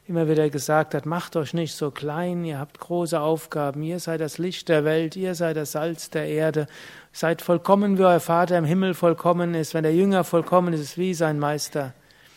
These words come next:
Und wie werden die dann so zwischendurch beschrieben? Ziemlich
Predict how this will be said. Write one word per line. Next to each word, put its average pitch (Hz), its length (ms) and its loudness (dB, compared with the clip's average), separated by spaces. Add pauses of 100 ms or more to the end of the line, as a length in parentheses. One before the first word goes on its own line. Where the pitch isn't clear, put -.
(540)
Und 143 100 -6
wie 156 120 0
werden 156 220 0
die 156 80 0
dann 147 160 -2
so 143 120 -2
zwischendurch 156 720 -4
beschrieben? 143 640 -10 (800)
Ziemlich 147 520 -4